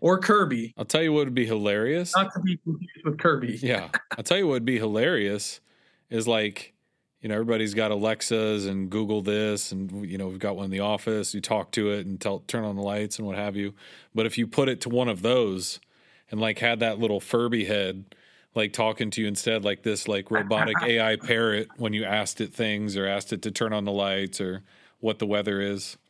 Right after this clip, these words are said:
Speaker 2: I mean, that's cool, though,
Speaker 1: Right.
Speaker 2: to, to use a little Raspberry Pi setup like that also to, um,
Speaker 1: Dude, people are ingenious.
Speaker 2: Mm-hmm.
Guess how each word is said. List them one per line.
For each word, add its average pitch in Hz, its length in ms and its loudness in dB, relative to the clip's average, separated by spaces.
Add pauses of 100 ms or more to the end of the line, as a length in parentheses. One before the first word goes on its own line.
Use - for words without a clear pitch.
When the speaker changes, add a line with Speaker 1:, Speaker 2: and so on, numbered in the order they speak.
(320)
Speaker 2:
I 139 60 2
mean, 170 160 2
that's 208 200 2
cool, 226 180 4
though, 156 160 4
Speaker 1:
Right. 131 100 2
Speaker 2:
to, 151 140 0
to 160 160 -2
use 165 240 0
a 185 40 -2
little 165 200 2
Raspberry 127 480 2
Pi 107 240 -2
setup 151 360 -2
like 151 180 0
that 160 280 -4
also 113 380 -2
to, 113 340 -2
um, 95 240 -2
Speaker 1:
Dude, 339 320 0
people 320 260 0
are 285 220 2
ingenious. 240 880 2
Speaker 2:
Mm-hmm. 120 360 -4